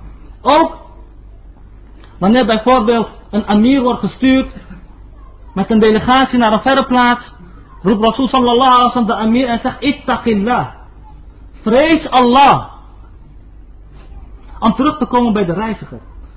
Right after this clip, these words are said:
Wanneer je gaat reizen, verlaat je je gemeenschap. Er is geen controle meer.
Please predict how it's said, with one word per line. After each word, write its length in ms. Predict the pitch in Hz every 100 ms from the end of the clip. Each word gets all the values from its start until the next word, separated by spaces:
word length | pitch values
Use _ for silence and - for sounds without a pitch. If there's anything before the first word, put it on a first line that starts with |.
| -
Wanneer 260 | - 151 226
je 100 | 254
gaat 200 | 226 196
reizen, 440 | 185 233 233 180 214 - - - - - - - -
verlaat 380 | 175 190 208
je 60 | 101
je 160 | 131 180
gemeenschap. 580 | 85 180 208 - 117 - - - - - - - - - - - - - -
Er 140 | 151 165
is 120 | 165
geen 180 | 208 202
controle 440 | 180 190 202 180
meer. 280 | 131 110